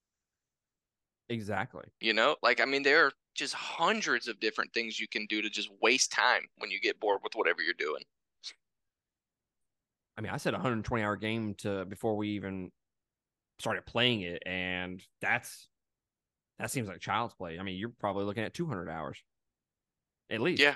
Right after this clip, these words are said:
Speaker 2: no, no, at, at least. You could def-, I mean, like I said, I'm at a hundred and thirty now, and after you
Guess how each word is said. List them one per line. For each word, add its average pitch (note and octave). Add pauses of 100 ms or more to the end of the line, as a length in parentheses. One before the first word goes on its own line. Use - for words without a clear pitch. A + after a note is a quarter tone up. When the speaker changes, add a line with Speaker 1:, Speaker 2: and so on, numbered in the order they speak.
Speaker 2:
no, B2+
no, A2 (180)
at, G2+ (100)
at G#2
least. A2 (100)
You A#2+
could G2+
def-, A#2
I G#2+
mean, F#2
like B2
I A2+
said, A2+
I'm A2+
at C3
a G2+
hundred A#2+
and G2+
thirty A2+
now, F#2
and G2 (840)
after C3
you B2